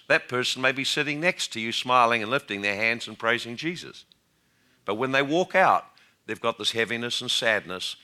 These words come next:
because there's a conflict they can't resolve. There's an issue they can't get to, to get to deal with. And so it is right to praise the Lord, but God wants us also to find a place of release and rest in Him.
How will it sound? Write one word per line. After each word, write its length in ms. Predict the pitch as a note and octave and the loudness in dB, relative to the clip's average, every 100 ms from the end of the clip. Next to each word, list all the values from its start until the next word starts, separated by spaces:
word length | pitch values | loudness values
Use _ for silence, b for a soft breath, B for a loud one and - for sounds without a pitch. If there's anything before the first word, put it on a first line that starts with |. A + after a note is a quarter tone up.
| b - | b -16
because 280 | F#2+ A#2+ G#2+ | -10 -8 -8
there's 160 | G2 | -8
a 60 | A2 | -12
conflict 600 | - F#3+ G#3+ - F2 - | -4 -2 -2 -6 -8 -6
they 100 | G#2 | -8
can't 320 | - G#2+ F#2+ | -4 -6 -6
resolve. 520 | A2+ A2+ D#3 B2 C2 _ _ _ b b b b | -10 -6 -4 -4 -6 _ _ _ b b b b
There's 180 | A2+ A2 | -8 -6
an 120 | B2 | -4
issue 300 | D#3 - A2 | -2 -2 -4
they 160 | G2 F#2 | -4 -4
can't 340 | G#2+ G#2+ - | -2 -4 -4
get 200 | G2+ - | -8 -8
to, 200 | G#2+ - | -12 -14
to 80 | - | -14
get 180 | G2 A2 - | -10 -10 -10
to 60 | |
deal 240 | G2 B2+ G2 | -6 -4 -4
with. 280 | D2 - _ B B B | -6 -16 _ B B B
And 140 | B2 | -4
so 120 | E3+ | 2
it 60 | D#3+ | 4
is 160 | G#3 C#3 | 2 2
right 300 | A#2+ F2 - | 4 4 0
to 80 | |
praise 380 | G2 G#2+ G2 F2 | -6 -2 -2 -2
the 80 | G2+ | -8
Lord, 280 | G#2+ G2 E2 | -4 -4 -2
but 220 | A2 - | -4 0
God 160 | C#3 B2+ | -2 0
wants 240 | A#2+ - | -2 -4
us 140 | G#2+ | -4
also 520 | C#3 D3 - F#2 F#2 G#2 B B | -2 -2 -2 -2 -2 -4 B B
to 80 | A2 | -10
find 320 | - A#2 B2+ | 0 0 0
a 60 | B2+ | -4
place 440 | - G2+ G2+ - b b - | 0 0 0 -6 b b -6
of 160 | F#2 | -4
release 400 | G#2 G2+ A2+ G#2+ | -4 -2 -4 -6
and 160 | F2 F#2 | -10 -6
rest 320 | G2+ F#2+ - | -6 -6 -10
in 100 | F2+ | -8
Him. 300 | G#2+ C#3 D2+ | -2 -2 -2